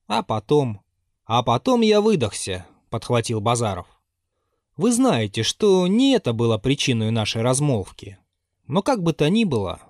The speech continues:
мы не нуждались друг в друге. Вот главное. В нас слишком много было, как бы это сказать, однородного.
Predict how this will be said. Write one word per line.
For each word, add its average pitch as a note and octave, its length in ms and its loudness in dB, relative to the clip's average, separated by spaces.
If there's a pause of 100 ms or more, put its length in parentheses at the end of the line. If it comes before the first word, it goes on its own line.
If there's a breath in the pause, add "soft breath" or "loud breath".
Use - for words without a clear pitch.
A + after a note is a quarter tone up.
(140)
мы C4 220 0
не A#3 100 4
нуждались E3+ 500 2
друг A2 240 -2
в A2+ 60 -6
друге. A2+ 460 -2 (280)
Вот F#3+ 260 0
главное. G#2 600 -4 (500)
В A#2+ 140 -4
нас A#3 240 2
слишком F#3+ 540 0
много G#3 460 2
было, F3+ 640 2 (500)
как B3 240 -2
бы F#3 140 2
это F3 160 0
сказать, D#3 880 -4 (120)
однородного. C3+ 880 0